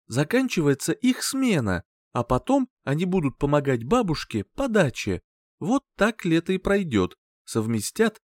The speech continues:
приятное с полезным". "Как вовремя устроила их в этот лагерь. Ты просто молодчина",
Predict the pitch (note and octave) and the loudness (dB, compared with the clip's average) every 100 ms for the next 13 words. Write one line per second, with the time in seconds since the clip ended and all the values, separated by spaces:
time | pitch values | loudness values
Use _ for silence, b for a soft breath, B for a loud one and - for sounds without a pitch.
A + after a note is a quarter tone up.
0 | _ - B3 E3 C#3 - E3+ F3 - G#3 | _ 0 2 2 0 -2 -4 -6 -4 -4
1 | G3+ B2+ F2+ F#2+ E2+ - _ _ _ _ | -2 -2 -2 -6 -6 -10 _ _ _ _
2 | _ - E3 F3 F3+ B3+ G3+ B2 G2+ G2 | _ 0 0 2 0 2 4 2 2 0
3 | - - A3+ E3+ A#2 - C#3+ F3 G3 G3+ | -2 -2 2 4 2 2 0 0 0 0
4 | E3+ F#2 E2+ - _ _ _ - B3 - | 0 0 -4 -6 _ _ _ 0 0 2
5 | A3 A3+ - A#3 A#3+ B3 - - C3 G2 | 0 0 0 0 2 2 -2 -4 -2 0
6 | E2+ | -2